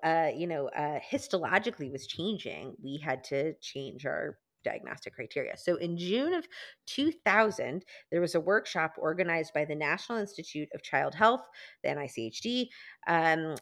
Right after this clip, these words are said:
and the National Heart, Lung, and Blood Institute, together with the Office of Rare Diseases, held in Bethesda, Maryland, with the following goals. First goal was to review the definition of B P D and lung injury in very preterm infants.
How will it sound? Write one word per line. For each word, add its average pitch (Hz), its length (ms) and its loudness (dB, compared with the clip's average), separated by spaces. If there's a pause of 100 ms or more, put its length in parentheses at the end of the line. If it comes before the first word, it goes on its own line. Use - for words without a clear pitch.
(140)
and 156 260 2
the 151 60 0
National 196 440 2
Heart, - 320 6
Lung, 180 220 4
and 147 240 -4
Blood 180 220 6
Institute, 247 640 -2 (120)
together 220 500 6
with 196 140 0
the - 220 -4
Office 240 420 4
of 175 160 0
Rare 165 220 4
Diseases, 147 680 0
held 170 240 2
in 156 120 -2
Bethesda, 151 480 2
Maryland, 170 540 2 (100)
with 151 100 -8
the 160 80 -6
following 151 520 4
goals. - 420 -2 (480)
First 190 260 4
goal 190 120 6
was 180 160 6
to 175 100 0
review 175 300 2
the 240 80 8
definition 202 520 2
of 180 80 -2
B 175 140 -6
P 190 160 -8
D 175 300 2
and 160 120 -2
lung 165 220 0
injury 165 340 -2
in 156 120 -4
very 156 200 0
preterm 156 460 -6
infants. 240 460 0